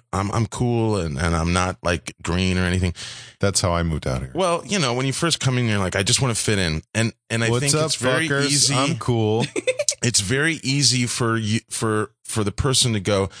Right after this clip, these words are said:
Speaker 1: "Well, I don't know. I don't know if I hate networking or I'm not good at networking, 'cause if I network, I feel like it's all fake. Everyone's being fake."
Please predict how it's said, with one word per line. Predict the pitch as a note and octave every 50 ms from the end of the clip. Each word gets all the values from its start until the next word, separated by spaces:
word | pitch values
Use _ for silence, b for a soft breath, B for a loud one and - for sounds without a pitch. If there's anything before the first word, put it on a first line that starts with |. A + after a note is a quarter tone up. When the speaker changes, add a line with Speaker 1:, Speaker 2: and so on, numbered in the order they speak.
| B B B B B B B B
Speaker 1:
"Well, | A#2+ C3+ C#3 C#3+ C#3+ C#3+ B2+ A2 B B B B B -
I | C3 C3
don't | C#3 D3+ D#3 D3+
know. | D3+ D3+ D3 C#3+ C3+ - _ _ _ _ _ _ _ _ _ -
I | - A#2+ C3+
don't | C#3 D3 D3
know | C#3+ C#3 B2+ B2
if | A2 - - -
I | D#2 F2 A#2
hate | A2+ A2+ D3 D#3 C3
networking | G2+ C3 C#3 C3+ - B2 B2 B2+ A#2+ - - C3 B2 B2 B2 -
or | - G#2 G#2 G#2 G#2 G2+ -
I'm | A2 A2+ A#2+
not | A#2+ A2 F#2 G2+
good | B2 C3+ C3+
at | C3+
networking, | A2+ A#2+ A#2+ - - A#2+ A#2 A2+ - - A2+ A2+ G#2+
'cause | - G2+ -
if | G#2+ -
I | G#2+ G2+ G#2 G#2 - -
network, | G2 A2+ A#2+ B2+ - A2 A#2 A#2+ A2 G#2
I | G#2
feel | - - A#2
like | A2 G#2+ F2
it's | - -
all | A#2 A2 G#2+
fake. | - - - - A2 A2 G#2+ -
Everyone's | F2+ G2 A#2 A#2 A#2+ A2
being | - A2+ G#2 G2+
fake." | - - G#2+ G2